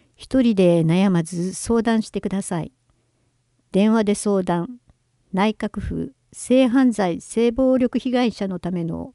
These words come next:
ワンストップ支援センター、シャープ八八九一、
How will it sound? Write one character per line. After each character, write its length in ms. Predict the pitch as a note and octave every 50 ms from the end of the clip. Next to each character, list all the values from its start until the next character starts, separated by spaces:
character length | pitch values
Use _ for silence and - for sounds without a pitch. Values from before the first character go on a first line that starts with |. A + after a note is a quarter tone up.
| _ _
ワ 160 | - F#3+ G#3
ン 60 | A#3+ A#3+
ス 100 | - -
ト 100 | - B3
ッ 40 | B3
プ 200 | - _ B3+ A#3
支 180 | - - A#3+
援 140 | A#3+ A#3 A3
セ 160 | - - G#3
ン 80 | G3+ F3+
タ 280 | - _ - B2+ - - _ _
ー、 40 | _ _ _ _ _ _ _ _ _ _ _ _ _
シ 240 | - - - - A3+
ャ 80 | G#3+
ー 40 | G3+
プ 340 | - _ - E3 C#3+ C#3 A#3+ - _ _ _ _
八 360 | _ - F#3+ - - - B3 G#3
八 340 | C4+ C4 - - - -
九 260 | _ - G3 G3 G3 G3+
一、 400 | F#3 - _ - - C#4 -